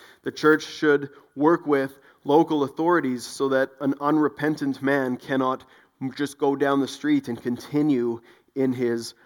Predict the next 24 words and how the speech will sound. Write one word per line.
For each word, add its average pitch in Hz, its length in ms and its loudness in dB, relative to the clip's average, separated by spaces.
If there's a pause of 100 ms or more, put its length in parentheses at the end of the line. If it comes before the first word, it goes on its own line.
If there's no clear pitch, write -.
abuse 123 640 0
and 117 220 -6
leaving 135 300 0
a 120 60 -2
wake 127 580 -4 (240)
of 113 240 -10
death 123 420 -4
and 120 100 -6
destruction. 113 840 -10 (880)
Peter 156 280 6
is 139 120 -2
concerned 151 600 0
with, 120 300 -4 (340)
wherever 131 300 0
possible, 113 800 -4 (560)
restoring 139 720 -4
a 117 80 -4
good 120 560 -6 (420)
and 120 140 -4
a 117 40 -6
true 139 520 0
and 117 100 -2
a 117 60 -6
pure 135 640 -2